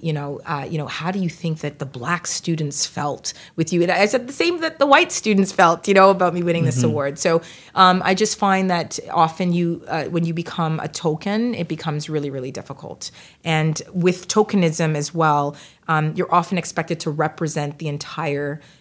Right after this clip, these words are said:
Speaker 1: um, the, the entire Black community, and that's problematic. I think everyone's probably heard the ted Talk by, uh,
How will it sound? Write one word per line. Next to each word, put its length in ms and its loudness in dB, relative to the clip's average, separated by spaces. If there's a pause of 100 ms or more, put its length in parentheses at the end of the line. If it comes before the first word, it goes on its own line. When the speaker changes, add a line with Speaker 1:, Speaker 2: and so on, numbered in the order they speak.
(140)
Speaker 1:
um, 460 -2
the, 180 0
the 140 -2
entire 380 0
Black 280 -6
community, 540 -6
and 160 -2
that's 160 -2
problematic. 680 -4
I 80 -4
think 360 -4
everyone's 340 -4
probably 400 -2
heard 340 -2
the 60 -10
ted 280 -2
Talk 360 -2
by, 280 -2
uh, 200 -4